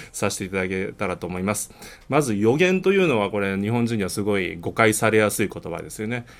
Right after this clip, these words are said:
予言というのも二つあります。えー、英語にするとこれ、両方プロフェシーになるのかな。あの、予言っていうのは、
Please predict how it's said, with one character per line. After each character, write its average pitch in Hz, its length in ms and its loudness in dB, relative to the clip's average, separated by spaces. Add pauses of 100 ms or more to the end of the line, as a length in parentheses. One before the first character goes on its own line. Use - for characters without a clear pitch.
(180)
予 120 160 4
言 160 260 4
と 165 140 4
い 175 60 6
う 165 80 6
の 110 100 2
も 90 100 -4
二 120 300 -2
つ 123 100 -4
あ 107 80 2
り 101 100 -2
ま 92 140 -4
す。 - 240 -10 (680)
え 85 720 -8 (600)
ー、 131 140 4
英 214 60 6
語 277 100 -4
に 277 140 -2
す 277 100 -6
る 226 80 -6
と 240 80 -2
こ 185 80 0
れ、 107 220 2 (340)
両 139 220 -2
方 196 140 2
プ - 160 -2
ロ 202 60 2
フ 175 120 0
ェ - 20 4
シ 104 160 -4
ー 87 40 -6
に 85 120 -8
な 87 120 -10
る 85 60 -12
の 76 100 -14
か 78 120 -14
な。 76 140 -14 (2500)
あ 104 60 -4
の、 101 80 0
予 117 200 2
言 233 220 6
っ - 20 -4
て 165 80 0
い - 20 4
う 110 40 2
の 90 140 -4
は、 87 100 -8